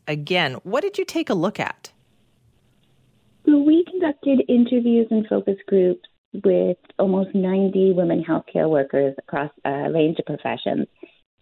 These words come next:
Speaker 2: And we started really just asking them about their experiences during covid.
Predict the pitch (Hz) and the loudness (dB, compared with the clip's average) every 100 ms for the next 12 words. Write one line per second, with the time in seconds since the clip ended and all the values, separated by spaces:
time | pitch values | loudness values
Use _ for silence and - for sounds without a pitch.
0 | _ 240 247 294 330 359 370 233 233 226 | _ 2 4 2 2 2 0 2 2 4
1 | 202 185 - 196 202 143 170 - 180 170 | 2 0 -2 -4 -4 -6 -8 -2 0 2
2 | 151 147 - 156 - - 170 170 165 151 | 2 2 2 -2 -2 -2 0 0 -2 -4
3 | 156 - 170 165 160 - 143 147 - | -4 2 2 4 0 0 -2 0 -4